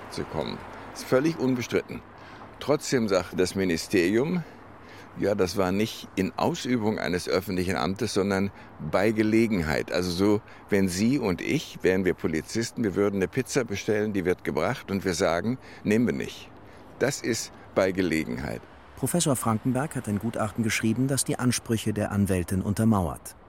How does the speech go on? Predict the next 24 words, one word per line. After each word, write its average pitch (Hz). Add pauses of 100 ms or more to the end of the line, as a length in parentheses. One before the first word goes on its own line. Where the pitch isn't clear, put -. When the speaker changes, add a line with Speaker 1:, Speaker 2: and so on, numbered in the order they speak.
Speaker 1:
Der 104
hat 127
mir 120
immerhin 113
eine 95
Morddrohung 90
von 87
N 92
S 92
U 80
zwei 87
Punkt 82
null 90
eingebracht, 78
was 92
auch -
nicht 98 (460)
zu -
den 82
erfreulichen 80
Dingen 80
des 78
Lebens 80
gehört. 73